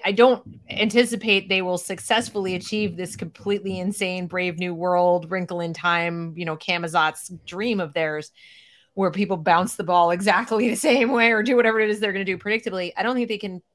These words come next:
possibly achieve that. Um, but what they, what we're going to get that nobody's even thought about is something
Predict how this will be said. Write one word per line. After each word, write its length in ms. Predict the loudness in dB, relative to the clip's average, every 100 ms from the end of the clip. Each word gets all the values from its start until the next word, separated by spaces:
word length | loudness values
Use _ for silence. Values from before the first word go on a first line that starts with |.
| _
possibly 580 | -8 -6 -6 -8 -8 -8
achieve 320 | -8 -8 -6
that. 220 | -6 -6 -8 _ _ _ _ -4
Um, 440 | -2 -2 -4 -8 -8
but 360 | 0 2 2 -4 -20 -20 -16
what 340 | -8 -2 -2 0
they, 260 | -4 -4 _ _
what 260 | -2 -2 -2
we're 120 | -6
going 400 | -2 0 2 0
to 60 |
get 280 | 2 2 2
that 140 | -2 -2
nobody's 340 | -2 -2 -4
even 160 | -4 -4
thought 300 | 0 0 2
about 360 | 2 2 0
is 140 | -8 -8
something 520 | -8 -8 -8 -8